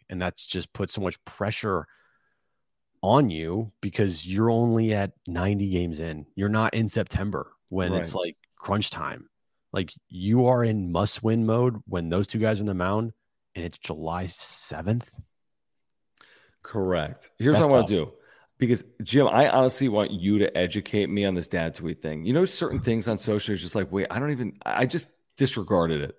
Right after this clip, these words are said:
Speaker 1: Were you,
Speaker 2: It
Speaker 1: like,
Speaker 2: is
Speaker 1: on
Speaker 2: one of those
Speaker 1: Threads or
Speaker 2: things.
Speaker 1: something, like, playing around and, like,
Speaker 2: Must
Speaker 1: trying to, like,
Speaker 2: have. I
Speaker 1: gain
Speaker 2: just,
Speaker 1: traction
Speaker 2: I have
Speaker 1: and you missed
Speaker 2: never,
Speaker 1: this?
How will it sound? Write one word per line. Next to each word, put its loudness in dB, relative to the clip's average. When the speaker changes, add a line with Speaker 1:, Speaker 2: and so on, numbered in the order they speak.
Speaker 1:
Were 8
you, 12
Speaker 2:
It 8
Speaker 1:
like, 8
Speaker 2:
is -2
Speaker 1:
on 6
Speaker 2:
one 2
of 2
those 0
Speaker 1:
Threads 4
or 2
Speaker 2:
things. -2
Speaker 1:
something, 2
like, 0
playing 0
around 2
and, 0
like, -2
Speaker 2:
Must 0
Speaker 1:
trying 2
to, 4
like, 0
Speaker 2:
have. -16
I -2
Speaker 1:
gain 2
Speaker 2:
just, -2
Speaker 1:
traction 2
Speaker 2:
I 4
have 4
Speaker 1:
and 0
you 2
missed 4
Speaker 2:
never, 2
Speaker 1:
this? 0